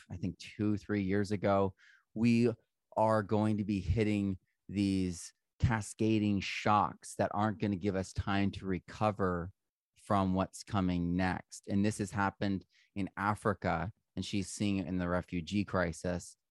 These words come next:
related to climate, resources, economies, violence, all sorts of things that are starting to percolate in all, all over the world in, in different areas. So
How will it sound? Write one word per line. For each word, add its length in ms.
related 380
to 80
climate, 720
resources, 1160
economies, 1120
violence, 880
all 160
sorts 360
of 100
things 320
that 160
are 100
starting 360
to 60
percolate 560
in 140
all, 380
all 280
over 140
the 100
world 480
in, 160
in 140
different 320
areas. 560
So 320